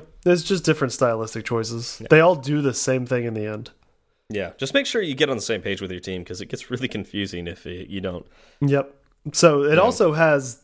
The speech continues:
Speaker 1: you know, you can also create a dictionary through one of its five init methods. <laughs>
Speaker 2: Oh, yeah. I forgot about that.
Speaker 1: Yeah.
Speaker 2: <laughs>
Speaker 1: So, uh, that's, and that's a way that you really don't see,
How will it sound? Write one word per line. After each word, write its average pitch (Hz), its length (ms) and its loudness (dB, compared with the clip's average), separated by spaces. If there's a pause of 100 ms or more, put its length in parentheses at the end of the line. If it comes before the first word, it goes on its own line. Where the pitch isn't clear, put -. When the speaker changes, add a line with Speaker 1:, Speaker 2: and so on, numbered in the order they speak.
(120)
Speaker 1:
you 156 120 4
know, 127 120 2
you 123 120 -2
can 160 100 2
also 185 260 4
create 139 640 2
a 147 60 -2
dictionary 131 640 0
through 131 440 0
one 127 240 2
of 127 80 -2
its 123 160 -4
five 143 500 2
init 131 480 0
methods. 120 680 -6 (400)
<laughs> - 0 - (360)
Speaker 2:
Oh, 113 280 -8
yeah. 123 260 2 (260)
I - 60 -8
forgot 113 260 0
about 95 220 -2
that. 90 300 -4
Speaker 1:
Yeah. 135 300 2 (140)
Speaker 2:
<laughs> 143 200 -2
Speaker 1:
So, 139 540 2
uh, 147 320 2
that's, 180 280 4
and 165 160 2
that's 220 200 2
a 208 60 4
way 160 300 2
that 143 160 0
you 143 140 0
really 160 180 4
don't 139 220 -2
see, 135 580 -2